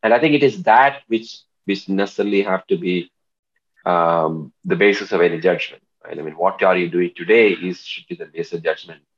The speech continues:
rather than what these historical figures that you are using today, what did they indicate? And as you correctly pointed out with, with Subhash Chandra Bose, uh, these are a lot of, lot of,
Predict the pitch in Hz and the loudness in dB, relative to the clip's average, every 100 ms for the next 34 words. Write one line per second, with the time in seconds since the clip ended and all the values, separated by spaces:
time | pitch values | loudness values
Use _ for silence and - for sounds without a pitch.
0 | _ _ _ _ - 104 113 110 101 90 | _ _ _ _ 2 4 6 4 4 2
1 | 85 104 107 101 101 95 - 90 104 98 | 2 2 2 2 2 2 -2 -2 2 2
2 | 98 - 87 92 90 - 85 - 82 95 | 2 0 0 2 2 2 0 0 0 2
3 | 131 - 104 95 92 90 87 85 _ _ | 0 0 -2 -2 0 2 2 -2 _ _
4 | _ _ 92 110 107 92 98 92 80 82 | _ _ 4 4 4 2 4 2 0 -6
5 | 80 82 85 85 85 85 85 87 82 78 | -4 -2 -2 -4 -6 -6 -6 -14 -10 -8
6 | 85 82 82 - 80 _ _ - 78 _ | -4 0 -2 -4 -20 _ _ -16 -16 _
7 | 82 85 87 85 85 117 110 110 _ _ | -2 -2 -2 -2 2 2 2 -2 _ _
8 | _ _ - 90 87 85 82 - 110 120 | _ _ -4 0 2 2 0 -2 -2 4
9 | 131 113 - 104 113 110 110 123 131 101 | 6 4 2 2 2 4 4 4 2 4
10 | 110 131 127 - | 4 4 0 -6